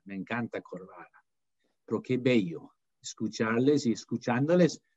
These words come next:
reviví mi encuentro inicial, ¿no? Hace diecisiete años. Y empecé a, a seguir la escuela de comunidad dos años después. Al comienzo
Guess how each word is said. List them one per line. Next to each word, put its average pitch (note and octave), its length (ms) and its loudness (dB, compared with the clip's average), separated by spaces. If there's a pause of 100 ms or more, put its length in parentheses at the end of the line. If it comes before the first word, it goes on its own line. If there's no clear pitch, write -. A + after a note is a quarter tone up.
(240)
reviví B2+ 540 4
mi E3 120 4
encuentro F#2 720 -2 (320)
inicial, F2+ 480 -6 (420)
¿no? G2+ 240 -10 (840)
Hace E2+ 1300 -4
diecisiete G#2+ 600 -6
años. D#2+ 640 -12 (1080)
Y E2 1120 -6
empecé G2 440 -4
a, F#2+ 60 -6
a F2+ 40 -8
seguir - 560 -6
la G#2 60 -2
escuela G#2+ 320 -2
de G#2+ 60 -6
comunidad G#2+ 540 0
dos G#2 300 -2
años F#2+ 340 0
después. G2 720 4
Al F#2 120 -6
comienzo F#2 720 6